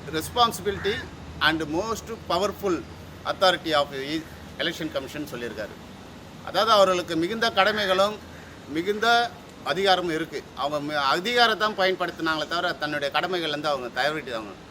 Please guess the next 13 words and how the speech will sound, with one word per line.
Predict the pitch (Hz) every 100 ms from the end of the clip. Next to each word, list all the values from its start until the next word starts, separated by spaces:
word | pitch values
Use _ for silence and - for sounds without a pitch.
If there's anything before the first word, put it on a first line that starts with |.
| - - - - - -
ஒரு | 139 147 147 143 139 139 135
சராசரி | 127 143 196 208 202
மனிதன் | 190 170 180 170
போட்டியிடுவதற்கான | 175 175 170 160 151 147 147 139
வாய்ப்புகளை | 165 165 151 143
அவங்க | 131 123 117
குறைச்சிட்டாங்க. | 131 147 147 123 98 92 - - - - - - - - 151
இதனால | 165 185 226
நம்ம | 208 185 165
நீதிமன்றத்தை | 156 185 185 160 147 143
நாடி | 139 147 139 - - -
செல்லு-, | 156 160 139 -
சென்றிருக்கோம். | 160 160 139 117